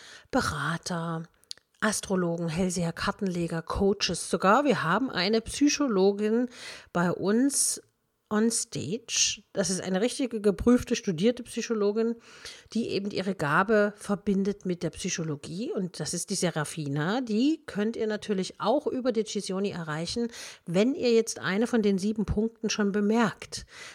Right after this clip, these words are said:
Weil die ist der perfekte Ansprechpartner, um euch da natürlich auf der psychologischen Ebene weiterhelfen zu können. Wenn ihr mich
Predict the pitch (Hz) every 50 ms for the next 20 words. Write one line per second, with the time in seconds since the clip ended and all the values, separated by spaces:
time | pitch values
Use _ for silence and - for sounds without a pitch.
0 | - - 147 156 160 160 - - 247 254 - 139 185 - - 185 165 - - 185
1 | 170 - 226 233 - - - - 165 202 214 - - - 196 - - - 190 185
2 | - 202 - - - 226 220 - - - 202 202 - - 196 175 190 202 202 196
3 | 185 175 - - 208 202 180 185 180 170 - - - - _ - 170 - - -
4 | 160 - - - 240 - - 214 190 185 180 185 185 165 - 156 - 160 160 -
5 | 170 160 156 - - - - - - _ - 160 170 190 - 196 156 151 160 143
6 | - 139 127 - 143 - - 139 120 117 - - - - - - _ _ _ _
7 | _ _ _ _ _ _ _ _ _ - - - - - - - - - _ _
8 | _ - 190 180 220 220 226 226 226 - 190 202 196 185 180 175 170 160 165 185
9 | 240 339 359 - - -